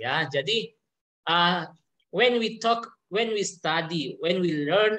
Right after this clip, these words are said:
about file and folder, we do in File Explorer.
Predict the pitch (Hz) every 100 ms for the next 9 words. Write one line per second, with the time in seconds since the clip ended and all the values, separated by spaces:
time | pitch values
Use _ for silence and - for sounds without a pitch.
0 | 180 170 165 165 160 165 - _ - 190
1 | 180 160 147 143 131 113 - 185 233 -
2 | _ _ _ _ 196 233 240 233 233 233
3 | _ _ _ _ _ _ _ - _ _
4 | _ _ _ _ 240 262 240 - 175 165
5 | 151 - 160 165 170 - 151 147 - -
6 | 147 143 147 143